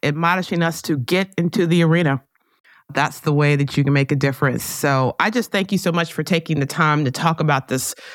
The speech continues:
super, super important topic of how we heal our democracy. And, and what I love about our conversation, Richard, is that,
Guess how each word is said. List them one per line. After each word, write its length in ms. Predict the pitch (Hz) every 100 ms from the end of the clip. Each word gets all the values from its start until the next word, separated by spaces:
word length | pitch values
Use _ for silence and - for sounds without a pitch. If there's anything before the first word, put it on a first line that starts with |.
| - -
super, 800 | - - - 269 240 214 202 180
super 420 | - 190 175 160
important 440 | 147 135 151 -
topic 420 | 135 139 135 139 -
of 200 | 131 127
how 260 | - 147
we 120 | 151
heal 240 | 147 156 147
our 120 | 139
democracy. 640 | 131 131 139 147 135 139
And, 180 | 131 131 -
and 120 | 175
what 80 | 190
I 60 |
love 160 | 180 208
about 180 | 196 180
our 80 |
conversation, 560 | 165 175 160 156 160 156
Richard, 320 | 147 143 143
is 180 | 139 135
that, 280 | 139 139 -